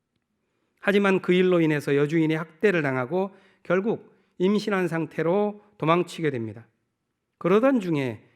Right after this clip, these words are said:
사막에서 천사를 만나 위로의 말을 듣습니다. 그리고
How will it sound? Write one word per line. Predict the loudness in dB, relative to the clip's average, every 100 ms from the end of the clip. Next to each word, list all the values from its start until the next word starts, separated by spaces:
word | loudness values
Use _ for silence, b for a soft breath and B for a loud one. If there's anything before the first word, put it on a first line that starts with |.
| b b
사막에서 | -6 -2 0 0 0 -2
천사를 | -2 -2 0 0
만나 | 0 0 0 -2 -4 b b -2
위로의 | 2 4 2
말을 | 0 -2 -4 -6 -10 _ _
듣습니다. | -12 -10 -8 -8 -10 -16 _ _ _ _
그리고 | -6 -4 -2 -2 -4 -12